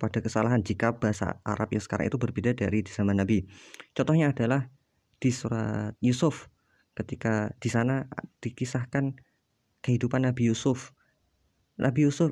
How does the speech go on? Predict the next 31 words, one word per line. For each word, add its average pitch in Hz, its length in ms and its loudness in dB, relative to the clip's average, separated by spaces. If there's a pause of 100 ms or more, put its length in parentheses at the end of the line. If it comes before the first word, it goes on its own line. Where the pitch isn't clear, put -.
itu 151 240 2
adalah 127 240 2
nabi 127 640 2
yang 123 240 4
zamannya 120 400 4
sebelum 123 480 0
zaman 117 320 2
Nabi 113 240 2
Musa, 107 400 2 (480)
jauh 123 400 6
sebelum 123 400 0
Nabi 110 240 0
Musa. 101 400 2 (320)
Sementara 117 400 2
Nabi 120 240 2
Musa 110 240 2
sendiri 117 560 0 (160)
hidup 139 400 2 (880)
ser-, - 400 -2
setidaknya 131 480 0
seribu 123 320 2
empat 117 240 0
ratus 123 240 -2
tahun 131 240 0
sebelum 127 640 0 (400)
Masehi. 107 480 0 (1040)
Dan 107 240 2 (400)
Nabi 107 320 0
Yusuf - 240 -4
sebelum - 240 0
itu. 117 320 2